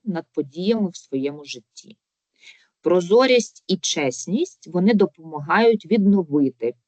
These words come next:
відчуття безпеки та довіри. Це знижує тривожність і підвищує якість зібраних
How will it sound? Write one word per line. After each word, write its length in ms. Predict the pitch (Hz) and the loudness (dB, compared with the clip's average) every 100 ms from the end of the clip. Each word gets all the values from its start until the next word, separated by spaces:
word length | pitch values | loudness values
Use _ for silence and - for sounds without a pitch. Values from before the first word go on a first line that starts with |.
| _ _ - | _ _ -8
відчуття 560 | 151 - 156 139 139 | -6 -4 -6 -4 -4
безпеки 560 | 123 120 - 160 233 285 | -2 -6 -6 -4 -2 -4
та 160 | - 160 | -4 -6
довіри. 520 | 147 117 - - - _ _ _ _ _ - - _ | -4 -8 -10 -14 -14 _ _ _ _ _ -20 -20 _
Це 180 | - 226 | 2 4
знижує 540 | 202 214 202 170 151 | 4 4 2 0 -2
тривожність 920 | 143 156 131 127 131 - 202 359 - _ | -2 -4 -4 -4 -6 -4 -4 -4 -6 _
і 80 | 214 | -4
підвищує 840 | - 160 131 147 262 - - 262 | -2 -4 -2 -2 -2 -2 -2 0
якість 540 | 185 139 214 208 139 120 | 0 -2 -4 -6 -8 -14
зібраних 420 | 135 135 131 | -18 -16 -16